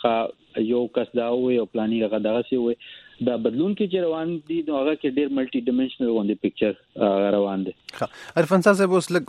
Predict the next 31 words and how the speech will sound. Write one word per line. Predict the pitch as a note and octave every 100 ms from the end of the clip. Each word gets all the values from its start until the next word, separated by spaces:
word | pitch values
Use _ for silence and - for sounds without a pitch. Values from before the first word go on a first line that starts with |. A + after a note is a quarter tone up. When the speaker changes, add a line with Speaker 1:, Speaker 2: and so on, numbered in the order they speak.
| -
Speaker 2:
پاکستان، | C#3+ - - D#3
آ، | C#3 A#2 A#2 A2
اړخ | B2
ته | -
ځو. | A#2 A#2+
پاکستان | A#2+ A#2+ - E3 D#3+
ته | D3+
که | C#3+
وګورو، | D3+ C#3+ C#3+
دا | C3+ C3+
وخت | C3 -
یې |
د | C3
هندوستان | B2+ B2 A2+ C3+ C3
سره، | - B2
آ، | B2 B2 B2 A#2+ A#2 A#2 A#2 - D3+
یې | A#2
تاوتریخوالی | - A#2+ G#2+ A2+ - A2+ G#2+
دی، | G2+ G#2+ G#2
اړیکې | G#2+ -
ښې | G#2 -
نه | G#2+
دي. | G#2 G#2+
افغانستان | G2 G#2+ G#2+ - A2+
سره | G2+ G#2+ G#2
یې، | - - - - -
آ، | G#2+ G#2+ A2
هم | A#2 C#3 B2
چې | B2 B2
کوم، | - A#2+ A#2 A#2 -
آ، | A2+ A2+